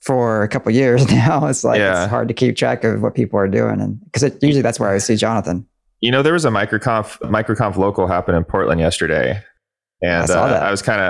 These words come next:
Speaker 2: I was kinda, I didn't go, but I, in hindsight, I kind of wished I had. But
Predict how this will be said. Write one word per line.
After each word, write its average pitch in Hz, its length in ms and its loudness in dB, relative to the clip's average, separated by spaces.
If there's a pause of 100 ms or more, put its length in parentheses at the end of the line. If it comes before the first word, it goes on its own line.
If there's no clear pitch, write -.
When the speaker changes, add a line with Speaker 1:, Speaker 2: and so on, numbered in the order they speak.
Speaker 2:
I - 40 2
was 90 120 0
kinda, 90 360 -2
I 95 120 -2
didn't 90 300 -4 (300)
go, 80 260 2
but 82 140 0
I, 73 180 0 (160)
in 82 120 0
hindsight, 85 440 0
I 78 60 0
kind 78 220 -2
of 82 120 -2
wished 82 260 -2
I 85 100 2
had. 85 320 -4 (340)
But - 260 -4